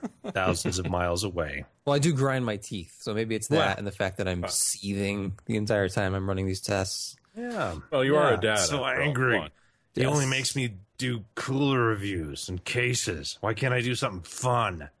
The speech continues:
Speaker 1: <laughs>
Speaker 2: Ah.
Speaker 1: Hey, I do gaming headphones too.
Speaker 2: Hey, you know, it's funny you mentioned that.
Speaker 1: Why do you say that, Josh?
Speaker 2: Because Monster sent you the Fatality gaming headphones. Fatality.
Speaker 1: Fatality.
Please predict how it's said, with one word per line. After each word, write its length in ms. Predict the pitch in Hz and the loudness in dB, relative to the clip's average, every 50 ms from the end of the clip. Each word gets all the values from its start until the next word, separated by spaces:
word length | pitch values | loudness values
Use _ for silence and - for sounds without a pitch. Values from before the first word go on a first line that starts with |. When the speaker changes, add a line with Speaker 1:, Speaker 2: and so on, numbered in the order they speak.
| _ _ _ - | _ _ _ -18
Speaker 1:
<laughs> 480 | - - - - - - _ - - - - - - | -18 -18 -18 -20 -20 -20 _ -18 -18 -18 -18 -10 -4
Speaker 2:
Ah. 640 | 117 120 123 123 123 120 110 110 104 98 95 90 87 - | -2 0 2 2 2 2 2 0 0 0 -2 -2 -2 0
Speaker 1:
Hey, 160 | 196 208 202 - - | 0 0 0 0 0
I 100 | 147 165 | 0 0
do 180 | 147 170 170 | 2 2 0
gaming 380 | 139 123 139 139 151 165 180 165 | 2 2 2 2 2 0 -2 -2
headphones 520 | 151 139 127 - - 127 113 113 117 - | -2 -2 -4 -2 -4 -4 -2 -4 -6 -6
too. 300 | - 139 147 160 165 151 - _ _ _ _ _ _ _ _ _ _ - | -6 -6 -4 -4 -4 -6 -10 _ _ _ _ _ _ _ _ _ _ -10
Speaker 2:
Hey, 440 | 98 - - 147 139 127 120 110 101 104 | -8 -6 -2 -2 0 0 0 -2 -4 -6
you 120 | 104 113 | -4 -2
know, 80 | 113 110 | -2 -2
it's 120 | 107 - | -2 -4
funny 280 | - - 131 123 127 117 | -6 -4 -4 -4 -2 -2
you 100 | 113 107 | -4 -2
mentioned 400 | 110 131 147 - - 101 87 82 | -2 -2 -4 -4 -4 -6 -4 -4
that. 200 | 80 78 78 - - - - _ _ _ _ _ _ _ _ _ _ _ _ | -2 -4 -4 -6 -8 -12 -18 _ _ _ _ _ _ _ _ _ _ _ _
Speaker 1:
Why 140 | 117 127 135 | -2 0 0
do 60 | 143 | 0
you 60 | 139 | -2
say 140 | 131 135 131 | -2 -2 -2
that, 180 | 139 143 - | -2 -2 -4
Josh? 380 | - 110 95 95 110 107 - - _ _ _ _ - - - | -2 -2 -2 -4 -4 -6 -10 -18 _ _ _ _ -12 -4 -2
Speaker 2:
Because 760 | 123 123 110 143 175 208 214 151 90 80 - - - - - _ _ | 0 0 2 2 2 2 2 0 -2 -4 -6 -6 -8 -8 -10 _ _
Monster 540 | - 98 104 120 156 170 165 - - 110 92 | -6 -4 -2 0 0 -2 -2 -4 -4 -4 -2
sent 400 | 90 - - 113 107 107 - - | -2 -2 -2 -4 -4 -6 -4 -4
you 100 | 110 101 92 | -4 -4 -2
the 200 | 95 110 104 101 | -2 -4 -4 -4
Fatality 720 | - - 113 113 107 - - 123 131 151 147 95 82 80 | -4 -2 -2 -2 -2 -2 -2 -2 0 0 0 -2 -4 -6
gaming 440 | 76 - 101 98 98 98 98 95 92 | -6 -6 -4 -4 -2 -2 -4 -4 -4
headphones. 640 | 90 104 117 117 - - 82 73 - - - - - - _ _ _ _ _ _ _ _ _ _ _ _ _ _ - | -4 -6 -6 -8 -8 -10 -10 -10 -10 -10 -12 -12 -12 -14 _ _ _ _ _ _ _ _ _ _ _ _ _ _ -16
Fatality. 800 | - - - - - - - - - - - - - - _ _ _ _ _ _ _ _ _ _ _ _ _ | -14 -10 -8 -6 -6 -6 -6 -8 -10 -12 -14 -18 -20 -20 _ _ _ _ _ _ _ _ _ _ _ _ _
Speaker 1:
Fatality. 800 | - - - - - - - - - - - - - - - _ | -20 -20 -16 -14 -12 -10 -10 -10 -10 -10 -10 -12 -12 -14 -18 _